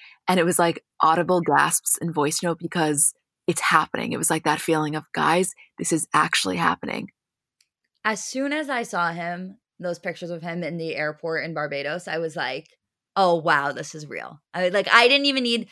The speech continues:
Speaker 2: the yacht pictures were an additive bonus for me. But once I saw him in that airport, I was like,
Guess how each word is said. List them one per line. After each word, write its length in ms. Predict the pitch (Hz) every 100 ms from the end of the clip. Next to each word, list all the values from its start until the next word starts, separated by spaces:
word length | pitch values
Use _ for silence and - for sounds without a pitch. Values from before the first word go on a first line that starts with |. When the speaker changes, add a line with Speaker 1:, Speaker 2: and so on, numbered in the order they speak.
| - -
Speaker 2:
the 100 | 214
yacht 280 | 226 269
pictures 500 | 302 254 - 262 233
were 340 | 185 196 180 - _ _ _ _ _ _
an 120 | 190 185
additive 460 | 196 190 190 196 160
bonus 360 | 170 175 190
for 120 | 226 220
me. 360 | 240 285 285 _ _ _
But 120 | 226
once 260 | 180 220 233
I 80 | 233
saw 200 | 233 202
him 140 | 196
in 80 | 185
that 160 | 175 170
airport, 320 | 170 208 196
I 100 | 180
was 120 | 175
like, 120 | 160